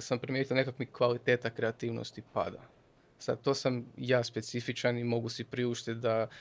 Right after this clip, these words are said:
radim ovdje i onda sa strane u slobodno vrijeme tu i tamo snimim sebi nešto za dušu, pa trenutno mi se taj lifestyle,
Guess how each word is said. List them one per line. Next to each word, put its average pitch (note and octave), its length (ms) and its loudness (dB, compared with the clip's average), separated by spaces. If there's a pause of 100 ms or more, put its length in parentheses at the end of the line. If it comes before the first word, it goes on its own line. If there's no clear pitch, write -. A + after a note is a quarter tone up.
(420)
radim A#2+ 380 6
ovdje C3 300 6
i B2 60 10
onda A#2 220 6
sa A#2 160 0
strane A#2 460 6
u A2 80 -2
slobodno A#2 400 2
vrijeme A#2 300 2
tu B2 120 -4
i A#2+ 40 -2
tamo A#2 240 2
snimim A#2 280 2
sebi A#2 300 -4
nešto A#2 300 -4
za A2+ 140 -2
dušu, B2 400 0 (460)
pa A2+ 200 4 (760)
trenutno B2 320 6
mi A#2 100 2
se A#2 140 -4 (1080)
taj A#2+ 180 8
lifestyle, A2+ 640 2